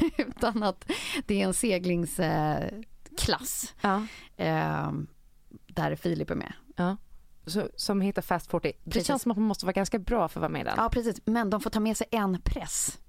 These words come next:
Speaker 1: <laughs> Jag var med som press
Speaker 2: Ja.
Speaker 1: <laughs> under ett race.
Speaker 2: Ja.
Speaker 1: Och då går det ju snabbt som satan.
Speaker 2: Ja.
Speaker 1: Och det liksom är... Det skriks och de håller på att köra in i varandra och sånt. Det är liksom,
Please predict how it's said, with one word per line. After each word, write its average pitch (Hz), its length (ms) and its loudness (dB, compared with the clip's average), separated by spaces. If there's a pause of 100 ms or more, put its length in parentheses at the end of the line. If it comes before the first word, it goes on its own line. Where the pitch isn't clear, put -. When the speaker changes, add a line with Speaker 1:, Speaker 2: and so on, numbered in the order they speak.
(340)
Speaker 1:
<laughs> - 440 0
Jag 269 460 4
var 220 100 6
med 226 320 2
som 185 220 2
press - 600 2
Speaker 2:
Ja. 202 260 2 (100)
Speaker 1:
<laughs> - 100 0
under 240 320 0
ett - 260 0
race. 185 400 0 (160)
Speaker 2:
Ja. 156 160 2 (140)
Speaker 1:
Och 226 120 2
då 254 160 2
går 208 220 2
det 180 60 4
ju 180 100 2
snabbt - 460 -2
som 170 280 2
satan. 165 840 0 (160)
Speaker 2:
Ja. 170 180 2
Speaker 1:
Och 160 140 -4
det 165 160 2
liksom 160 320 0
är... 156 280 2 (320)
Det - 200 -2
skriks 170 680 0
och 160 60 4
de 160 160 4
håller 156 160 2
på - 100 0
att 151 60 -4
köra 156 200 2
in 156 160 4
i 151 40 2
varandra 147 440 2
och 151 80 0
sånt. 147 200 2
Det 165 160 2
är 160 40 2
liksom, 156 280 0